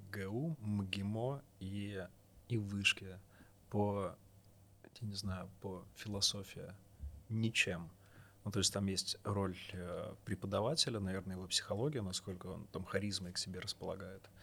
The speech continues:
а как он подает материал. Но с точки зрения качества материала, это такая очень пограничная какая-то история. В-, никак не понять. Мне кажется, здесь надо просто в-, э, делать первые шаги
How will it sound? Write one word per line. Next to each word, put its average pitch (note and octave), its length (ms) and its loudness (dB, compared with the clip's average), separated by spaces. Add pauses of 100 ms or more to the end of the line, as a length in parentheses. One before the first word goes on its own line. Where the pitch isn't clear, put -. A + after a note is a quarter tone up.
(500)
а G2+ 100 6
как - 240 4
он F#2 100 0
подает G2+ 440 -2
материал. A2 560 2 (500)
Но C#2+ 260 12 (140)
с - 60 -2
точки G2 260 -2
зрения F#2+ 340 0
качества - 540 2
материала, G2+ 720 2 (140)
это F2+ 500 0
такая - 240 -6
очень F#2+ 260 -4 (220)
пограничная G2 560 2
какая-то F2+ 420 -6
история. F2+ 460 0 (380)
В-, F#2 180 -6
никак G2 500 2
не A#2+ 60 -2
понять. G2 420 -6 (440)
Мне G2 100 4
кажется, F#2+ 300 2
здесь G2 180 -2
надо G2+ 180 -2
просто F#2+ 440 -6 (200)
в-, G2+ 40 -8
э, - 640 -8 (340)
делать G#2+ 400 4
первые G2+ 260 0
шаги G2+ 400 2